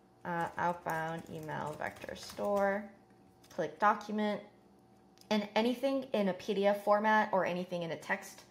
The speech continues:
um, file format, we can vectorize and use in our applications.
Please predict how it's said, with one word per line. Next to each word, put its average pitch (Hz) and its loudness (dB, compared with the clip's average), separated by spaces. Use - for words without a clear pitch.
um, 165 2
file 185 8
format, 214 0
we 180 0
can 185 -6
vectorize 185 2
and 175 0
use 165 -6
in 165 -6
our 156 -2
applications. 226 -6